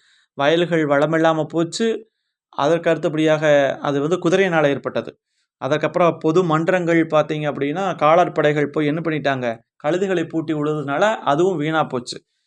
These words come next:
அதுக்கப்புறம் யானைப்படை புகுந்ததுனால அங்க வளம் இல்லாம போச்சு. அங்க நெருப்பு பற்றி எரிவதனால அந்த நாடே பாழாய் போய்விட்டது. அதுக்கப்புறம் பகைவர் நாட்டு மதில்கள்ல,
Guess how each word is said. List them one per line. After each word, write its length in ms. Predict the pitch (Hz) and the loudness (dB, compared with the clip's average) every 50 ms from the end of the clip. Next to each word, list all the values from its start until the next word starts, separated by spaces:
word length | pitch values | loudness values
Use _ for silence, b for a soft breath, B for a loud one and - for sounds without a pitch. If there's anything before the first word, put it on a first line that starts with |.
| _ _ _ | _ _ _
அதுக்கப்புறம் 480 | - - 143 160 - 165 160 185 185 165 | -6 -4 -2 -2 -2 -2 0 0 2 2
யானைப்படை 580 | 151 143 151 175 185 196 180 180 170 156 156 | 2 2 2 2 0 0 -2 -2 -2 -2 0
புகுந்ததுனால 520 | 156 156 147 147 151 143 147 143 139 143 170 | -2 -2 -4 -4 -4 -2 -2 -2 0 0 0
அங்க 220 | 202 202 175 160 | 0 0 0 0
வளம் 280 | 139 139 143 165 170 170 | 2 2 2 2 2 2
இல்லாம 340 | 165 160 156 156 151 147 | 2 2 2 2 2 0
போச்சு. 460 | - - 131 127 131 - - 110 - _ _ _ _ _ _ _ | -2 -2 -6 -6 -6 -6 -8 -10 -10 _ _ _ _ _ _ _
அங்க 280 | - 147 151 151 147 143 | -8 -6 -2 -2 0 2
நெருப்பு 360 | 143 160 175 196 180 196 180 | 2 2 2 2 0 0 0
பற்றி 400 | - 165 160 160 165 160 156 147 | 0 -2 0 2 2 2 2 2
எரிவதனால 600 | 151 156 151 151 147 143 143 139 147 180 226 320 b b b b b b b | 2 2 2 0 0 0 0 2 2 2 2 0 b b b b b b b
அந்த 320 | - 147 151 147 151 143 | -6 -2 2 2 2 2
நாடே 480 | 139 139 147 156 165 170 170 190 208 196 | 4 2 2 2 2 4 4 4 2 2
பாழாய் 440 | - 151 143 151 156 160 160 160 156 | 2 0 0 2 2 2 2 0 0
போய்விட்டது. 600 | 151 151 143 135 135 - 139 135 175 220 339 - - | -2 -2 -2 -2 -2 -2 -2 0 0 -2 -2 -4 -4
அதுக்கப்புறம் 720 | - 147 143 151 156 147 - - 208 202 185 170 147 135 | -2 -2 -2 0 0 0 0 2 2 2 2 2 0 0
பகைவர் 320 | - 147 147 165 202 208 190 | -2 -2 0 0 0 0 0
நாட்டு 280 | 185 175 165 160 170 | -2 -2 -2 -2 -2
மதில்கள்ல, 600 | 156 143 139 143 170 175 170 160 147 147 185 233 | -2 -2 -2 -2 -2 -2 -2 -2 0 0 0 -2